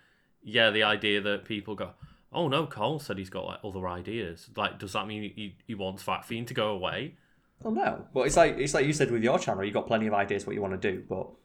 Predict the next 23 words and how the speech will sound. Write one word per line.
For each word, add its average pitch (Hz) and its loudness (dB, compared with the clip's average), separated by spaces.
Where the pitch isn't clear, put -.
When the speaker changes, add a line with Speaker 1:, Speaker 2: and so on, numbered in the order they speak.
Speaker 2:
making 110 2
game, 104 0
the 117 0
gameplay 110 4
you 101 -2
do 104 0
now, 98 0
which 95 -8
is 95 -10
the 92 -10
thing, 95 -2
obviously, 92 -6
that 92 0
is, - -8
um, 101 2
helped 104 2
you 107 2
get 98 4
the 104 -4
success 104 -2
that 85 -4
you 107 -2
have, 139 2